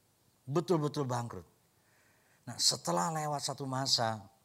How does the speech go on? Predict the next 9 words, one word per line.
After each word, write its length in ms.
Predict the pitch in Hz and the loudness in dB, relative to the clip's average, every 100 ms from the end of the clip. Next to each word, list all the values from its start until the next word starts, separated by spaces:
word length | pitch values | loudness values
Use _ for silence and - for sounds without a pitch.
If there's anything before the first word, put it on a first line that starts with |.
| _ _ _ - | _ _ _ -6
sampai 400 | - - 131 131 | 4 6 6 0
ada 640 | 120 120 123 120 117 104 - | 0 2 4 6 4 0 0
seorang 560 | - - 113 113 113 113 | 4 6 4 0 0 -2
produser 560 | 110 110 101 - 127 | -6 -2 0 2 2
yang 160 | 123 110 104 | 0 -4 -4
menawarkan 560 | 107 107 107 117 107 | 0 0 -2 -4 -4
dia 80 | 104 | -4
main 240 | 98 98 95 | -4 -4 -4
film. 560 | 117 113 110 101 104 | -2 0 -2 -4 -10